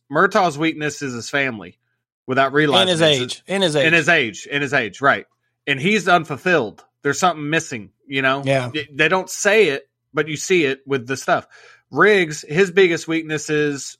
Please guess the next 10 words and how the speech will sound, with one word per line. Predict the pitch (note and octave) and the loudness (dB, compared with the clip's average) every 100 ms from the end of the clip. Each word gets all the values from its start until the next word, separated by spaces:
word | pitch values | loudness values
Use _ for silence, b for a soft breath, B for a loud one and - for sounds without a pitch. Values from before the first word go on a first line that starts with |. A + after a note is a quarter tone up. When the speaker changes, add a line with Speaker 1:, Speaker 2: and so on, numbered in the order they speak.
| _ | _
Speaker 1:
he, | - D3+ | -6 -6
he's, | D#3 D3+ D3 A#2+ - - | -4 -4 -4 -8 -14 -8
he's | C#3+ | -6
borderline | A#2+ D3 D#3 D#3 D3+ C#3+ | -2 0 0 0 -2 -2
suicidal, | - D#3 - D3+ D#3 A#2+ A#2 _ _ _ _ - | -4 -4 -2 0 0 -2 -8 _ _ _ _ -4
and | C3 C3+ C3 B2+ A#2+ B2+ _ | 0 0 0 -2 -6 -12 _
he | C#3+ C#3+ C#3+ | -6 -2 2
doesn't | D3 C#3 C#3+ C3+ - | 2 2 -2 -6 -4
care | D#3 C#3+ | 2 2
who, | C3+ D3 C#3+ C#3 C3+ | 2 0 0 -4 -10